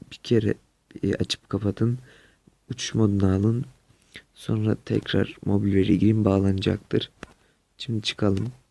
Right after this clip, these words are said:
Open V P N'e girelim. Gördüğünüz gibi. E, import'a basalım. C D kart. Download.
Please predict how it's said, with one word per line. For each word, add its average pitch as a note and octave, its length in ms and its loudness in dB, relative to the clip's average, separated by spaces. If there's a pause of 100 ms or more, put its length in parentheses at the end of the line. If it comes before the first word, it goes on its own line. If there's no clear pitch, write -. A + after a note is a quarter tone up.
(1400)
Open G#2 380 -4
V G2+ 80 0
P G2+ 260 -2
N'e G2+ 80 4
girelim. - 500 -2 (460)
Gördüğünüz - 360 -8
gibi. - 180 -4 (800)
E, G#2 280 -2 (1400)
import'a G#2 500 2
basalım. G2 500 2 (300)
C D3 200 -2
D - 120 0
kart. G#2+ 300 -2 (3000)
Download. G2+ 680 0